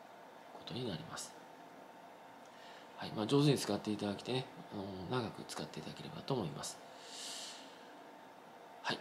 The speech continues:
えー、なんとか、あの、ご説明、えー、拙い説明ではございましたが、ご理解いただけましたでしょうか。えー、ご視聴いただきましてありがとうございます。えー、器に興味のある方はぜひチャンネル登録よろしくお願いいたします。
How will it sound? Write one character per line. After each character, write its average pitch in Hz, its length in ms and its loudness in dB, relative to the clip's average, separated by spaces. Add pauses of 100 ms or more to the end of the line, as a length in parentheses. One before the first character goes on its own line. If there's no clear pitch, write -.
(100)
え 90 380 2
ー、 - 20 4
な 120 60 6
ん 117 60 2
と 90 100 0
か、 76 180 0 (420)
あ - 60 -4
の、 92 100 -4
ご 95 120 -2
説 - 200 -2
明、 98 100 0
え 90 160 2 (580)
ー、 - 40 -6
拙 101 240 2
い 92 60 0
説 - 220 0
明 95 100 0
で 85 60 0
は 80 80 0
ご 80 80 0
ざ 85 100 0
い 101 60 2
ま 120 100 4
し 117 60 2
た 113 100 8
が、 92 80 0
ご 90 80 0
理 113 80 4
解 101 140 4
い 85 40 0
た 104 80 0
だ 98 60 2
け 120 80 2
ま 127 80 4
し 127 60 6
た 147 80 8
で 131 60 6
し - 80 6
ょ 117 40 8
う 107 60 6
か。 92 140 4 (580)
え 92 220 -2
ー、 - 20 0
ご 101 100 6
視 - 60 6
聴 98 60 6
い 95 40 4
た 95 60 4
だ 90 60 4
き 117 60 4
ま 135 100 8
し - 60 12
て 110 60 12
あ 107 40 12
り 139 80 12
が 139 100 12
と 123 80 8
う 107 40 10
ご 107 60 8
ざ 117 140 10
い - 20 8
ま 139 140 12
す。 - 160 2 (720)
え - 40 2
ー、 107 60 4
器 - 140 4
に 120 80 4
興 170 140 10
味 147 100 10
の 139 60 10
あ - 20 12
る 160 80 10
方 135 100 8
は 104 60 6
ぜ 135 100 8
ひ 147 100 8
チ - 120 2
ャ 139 40 4
ン 139 40 4
ネ 147 60 8
ル 147 60 6
登 170 140 8
録 131 160 8
よ 98 60 8
ろ 120 80 8
し 127 80 2
く 113 100 0
お 110 40 2
願 110 200 2
い 113 40 2
い - 20 -4
た 113 160 0
し - 140 2
ま 135 100 6
す。 - 160 2